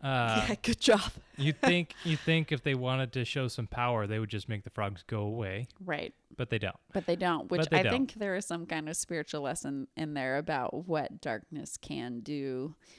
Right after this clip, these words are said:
Speaker 1: Right.
Speaker 2: Um, but
Speaker 1: Or thoughts about power,
Speaker 2: Yeah.
Speaker 1: right? There's always
Speaker 2: Something.
Speaker 1: more.
Speaker 2: Something, something, deep insight here. The enemy stuff, appearance of light.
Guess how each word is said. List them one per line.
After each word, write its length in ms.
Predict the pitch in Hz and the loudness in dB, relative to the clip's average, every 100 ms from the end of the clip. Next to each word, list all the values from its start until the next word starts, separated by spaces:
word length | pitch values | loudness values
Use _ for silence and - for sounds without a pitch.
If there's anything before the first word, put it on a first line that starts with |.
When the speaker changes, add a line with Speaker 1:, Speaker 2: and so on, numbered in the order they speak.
| - - 135 | -20 -14 -4
Speaker 1:
Right. 320 | 110 104 160 | 0 0 -2
Speaker 2:
Um, 300 | 170 170 170 - | -6 -6 -6 2
but 40 | |
Speaker 1:
Or 380 | 135 131 120 113 _ _ _ _ _ | 6 8 6 4 _ _ _ _ _
thoughts 280 | - 117 - | -2 0 -2
about 400 | 110 101 98 - | -2 -2 -2 -4
power, 520 | - 120 104 101 107 - - _ - | -4 0 2 0 -2 -6 -20 _ -8
Speaker 2:
Yeah. 280 | 170 143 139 | -2 0 0
Speaker 1:
right? 160 | - - _ _ _ - - | -4 -12 _ _ _ -8 -2
There's 160 | 101 | 0
always 220 | 101 98 | 2 2
Speaker 2:
Something. 140 | 92 104 | 0 0
Speaker 1:
more. 300 | 98 95 107 - - | -2 -2 -6 -12 -2
Speaker 2:
Something, 480 | - 240 247 269 254 | 4 6 6 6 6
something, 560 | 233 202 - 175 175 | 4 0 -2 -4 -4
deep 280 | 175 185 - 190 | -4 -6 -6 -4
insight 560 | 180 175 170 156 - | -2 0 0 0 -2
here. 460 | - 190 165 151 151 | -6 -4 -2 0 0
The 320 | - 156 - | 0 -2 0
enemy 680 | 190 196 208 208 208 208 202 196 - - - - | -2 0 0 0 0 -2 -4 -8 -18 -18 -18 -8
stuff, 680 | - - 67 67 - - - - _ | -6 -2 0 0 -2 -14 -20 -20 _
appearance 640 | 185 - 175 165 160 160 | -8 -2 0 2 0 -2
of 140 | 156 147 | -4 -4
light. 300 | 143 87 | -2 -2